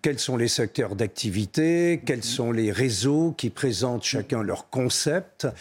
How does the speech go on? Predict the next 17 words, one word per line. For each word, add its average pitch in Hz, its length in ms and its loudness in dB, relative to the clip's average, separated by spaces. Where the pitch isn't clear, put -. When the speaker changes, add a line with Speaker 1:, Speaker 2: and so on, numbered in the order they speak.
Speaker 1:
Nous 117 240 2
avons 120 480 0
en 104 140 -4
France 127 560 -2
deux 208 340 2
mille 175 240 2
trois 135 220 -2
cents 120 240 -2
réseaux 120 440 0
avec 98 220 -4
cent 165 240 0
soixante-dix-huit 127 880 -2
mille 123 220 0
entreprises 104 760 -2
Speaker 2:
Ah - 40 -
oui. 113 40 -6
Speaker 1:
affiliées. 127 600 2